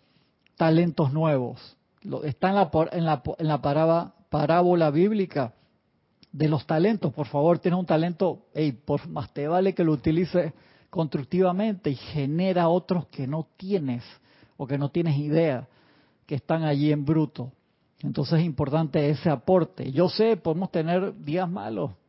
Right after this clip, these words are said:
claro que sí, a todos nos pasa, pero la idea es que cada vez sean menos. Acuérdate que tú un barco que,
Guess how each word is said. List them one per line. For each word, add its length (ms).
claro 260
que 140
sí, 180
a 140
todos 580
nos 200
pasa, 400
pero 180
la 80
idea 240
es 100
que 280
cada 240
vez 220
sean 240
menos. 320
Acuérdate 340
que 100
tú 160
un 200
barco 520
que, 340